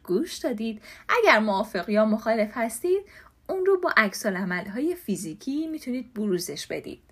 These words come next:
به طوری که اون ناراحت هم نشه. همدلی مراحل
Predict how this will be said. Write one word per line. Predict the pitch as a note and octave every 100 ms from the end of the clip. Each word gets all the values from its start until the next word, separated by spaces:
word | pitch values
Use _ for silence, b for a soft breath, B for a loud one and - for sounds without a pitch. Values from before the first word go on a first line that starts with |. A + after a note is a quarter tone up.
| _
به | E4
طوری | E4+ A4
که | A4
اون | G4+
ناراحت | C4+ F#3+ A3+ C4+
هم | D#4+ C#4+
نشه. | F3 D#3+ - - _ _ _ _ B B B B B B B B B
همدلی | C#5 D5 C#5 B4+ A#4 A4 E4+
مراحل | C4+ A#3 A#3 C#4 E4+